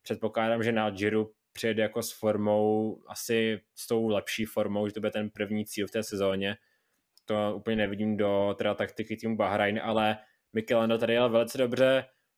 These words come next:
nastupoval, byl vlastně jeden z mála, kdo tam zkoušel, ehm, něco udělat i v tím, v té královské etapě. Tam byl takový zajímavý moment, kdy Mikel Landa byl vlastně jediný, kdo v té skupině spolupracoval a snažil se ještě stáhnout tady Pogačara,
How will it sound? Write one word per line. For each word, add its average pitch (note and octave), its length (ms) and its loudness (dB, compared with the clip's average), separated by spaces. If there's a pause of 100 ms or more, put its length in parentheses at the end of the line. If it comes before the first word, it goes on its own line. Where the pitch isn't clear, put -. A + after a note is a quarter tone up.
(160)
nastupoval, C3 760 4 (140)
byl A#2 200 0
vlastně A#2+ 340 0
jeden A#2+ 200 0
z A2+ 60 0
mála, A2 260 4
kdo A#2+ 140 -2
tam A#2 160 -2
zkoušel, A#2 680 2 (420)
ehm, G#2 340 -2 (120)
něco A#2 300 0
udělat A#2+ 300 4 (120)
i A2+ 80 -4
v - 80 -12
tím, A#2 240 -2
v A2+ 100 -12
té A#2 160 2
královské A2+ 460 0
etapě. A2+ 460 2 (640)
Tam A2 160 4
byl A#2 100 4
takový A#2 240 0
zajímavý A#2+ 260 4
moment, A#2 220 2
kdy A#2 100 2
Mikel A#2 280 0
Landa A#2 220 4
byl A#2 160 4
vlastně A2+ 300 2
jediný, A#2 260 2
kdo A#2 100 4
v A2+ 40 -4
té A#2 180 4
skupině B2 420 -2
spolupracoval A2+ 800 4
a A#2+ 80 -2
snažil A2+ 320 0
se A2+ 120 -4
ještě A#2+ 220 -2
stáhnout A#2 600 0
tady A#2 200 2
Pogačara, A2 680 2